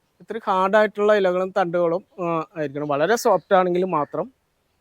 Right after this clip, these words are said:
അത്തരം പെറ്റൂണിയ പോലെയുള്ള വിങ്ക റോസൊക്കെ പോലെ ഹൈബ്രിഡ് വിങ്കയൊക്കെ പോലെയുള്ളതിനൊന്നും കൊടുക്കരുത്.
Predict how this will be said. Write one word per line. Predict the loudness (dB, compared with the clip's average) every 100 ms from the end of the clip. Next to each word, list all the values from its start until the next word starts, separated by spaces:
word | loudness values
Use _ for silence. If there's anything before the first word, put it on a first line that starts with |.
| _ -8
അത്തരം | -2 0 0
പെറ്റൂണിയ | -4 -4 -2 0
പോലെയുള്ള | 0 0 0 0 0 -2
വിങ്ക | -4 -2
റോസൊക്കെ | -4 -6 -10 -12
പോലെ | -10 -8 -8 -10
ഹൈബ്രിഡ് | -10 -10 -6 -6 -6
വിങ്കയൊക്കെ | -6 -6 -6 -6
പോലെയുള്ളതിനൊന്നും | -8 -6 -6 -6 -8 -10 -14 -18 _ _ _ -14
കൊടുക്കരുത്. | -12 -12 -18 _